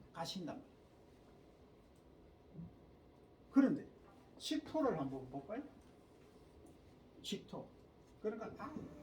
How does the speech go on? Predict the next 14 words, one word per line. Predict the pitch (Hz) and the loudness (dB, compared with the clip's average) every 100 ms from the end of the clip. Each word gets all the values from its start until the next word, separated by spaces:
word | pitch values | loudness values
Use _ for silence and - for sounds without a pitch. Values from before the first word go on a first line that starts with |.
| - - | -8 -6
아주 | - 226 - | -2 -2 2
밀가루라 | 139 139 220 233 262 208 147 | 4 4 4 4 6 6 4
생각합니다. | - 143 127 - - - | 2 -2 0 0 0 2
밀가루. | - - - 104 - - - - - - - - | 2 4 4 2 0 -2 -8 -8 -8 -8 -6 0
이, | 202 202 | 2 10
예를 | 214 233 | 10 10
들어서 | 233 - 156 | 4 2 4
밀가루 | 135 - 214 208 | 2 4 2 4
반죽을 | 226 262 233 147 | 6 8 6 4
해놨다. | 123 110 - - - 98 - - - - - - - - - - - - - | 2 0 -6 -10 -10 -10 -10 -12 -8 -6 -6 -6 -8 -8 -12 -16 -8 -6 -6
그래, | - 143 123 | -2 2 2
점토가 | - 143 147 135 | 6 4 6 0
많으니까 | 101 95 104 117 202 - - - - - - | -2 -4 -6 -4 -4 -6 -10 -20 -20 -12 6
여기에 | 220 247 233 233 233 | 8 8 8 8 8